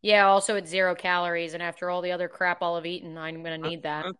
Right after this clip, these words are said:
Speaker 2: a fair
Speaker 1: So,
Speaker 2: point. I'll give you
Speaker 1: um,
Speaker 2: that.
Speaker 1: no, I really liked, we actually had someone, uh, on our text line at ten ten submit. I really liked, excuse me, but the kombucha's coming up. Um,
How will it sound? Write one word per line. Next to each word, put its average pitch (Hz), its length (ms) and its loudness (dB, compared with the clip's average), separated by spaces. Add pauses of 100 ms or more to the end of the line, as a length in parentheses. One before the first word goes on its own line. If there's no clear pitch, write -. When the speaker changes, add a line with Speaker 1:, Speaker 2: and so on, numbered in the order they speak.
Speaker 2:
a - 40 -18
fair 135 220 -2
Speaker 1:
So, 160 80 -8
Speaker 2:
point. 127 160 -8
I'll 139 100 -6
give 139 140 -8
you - 40 0
Speaker 1:
um, 190 340 4
Speaker 2:
that. 254 100 8
Speaker 1:
no, 226 180 4
I 208 140 10
really 294 260 8
liked, 240 260 4
we 214 120 0
actually 220 280 0
had 202 240 2
someone, 190 300 -2
uh, 175 280 -2
on 180 140 -2
our 165 100 -2
text 180 280 -4
line 170 180 -2
at - 100 -10
ten 180 180 -2
ten 175 260 -4
submit. 170 480 -4 (280)
I - 40 -8
really 190 200 0
liked, 185 340 -4 (260)
excuse 233 260 -4
me, 170 300 -10
but 190 160 -12
the 165 80 -16 (260)
kombucha's 170 480 -12
coming 170 180 -12
up. 175 200 -10 (260)
Um, 180 320 2